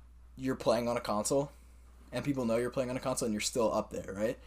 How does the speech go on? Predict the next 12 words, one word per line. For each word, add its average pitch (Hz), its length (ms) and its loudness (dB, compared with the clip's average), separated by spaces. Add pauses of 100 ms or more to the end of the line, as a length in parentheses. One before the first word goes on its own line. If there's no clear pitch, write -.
(240)
So 127 100 -4
you're 110 60 2
still 139 180 6
playing 127 200 0
against 120 140 -4
these 113 120 -6
pros, 117 200 0
you're 107 80 -4
still 127 180 -2
getting 117 160 -2
the 110 80 -4
experience. 110 600 -4